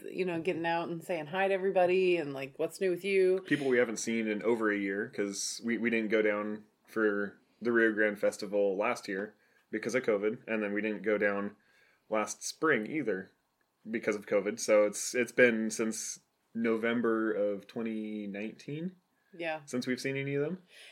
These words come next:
Speaker 1: And, you know, that's the fun thing about birds is that it brings us all together. Like,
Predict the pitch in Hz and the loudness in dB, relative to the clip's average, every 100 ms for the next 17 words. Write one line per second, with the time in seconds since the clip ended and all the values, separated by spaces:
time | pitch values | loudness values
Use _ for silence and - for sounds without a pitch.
0 | - 214 220 233 262 254 277 311 285 220 | -2 0 0 0 0 0 -2 -2 -2 -2
1 | 226 220 190 156 151 151 156 160 185 180 | 0 0 4 4 4 -2 -2 -6 -2 0
2 | - 185 151 - 180 170 _ - 190 202 | 0 -4 -4 -10 -16 -16 _ -2 0 0
3 | 208 208 196 185 165 160 147 151 | -2 0 0 4 4 4 2 0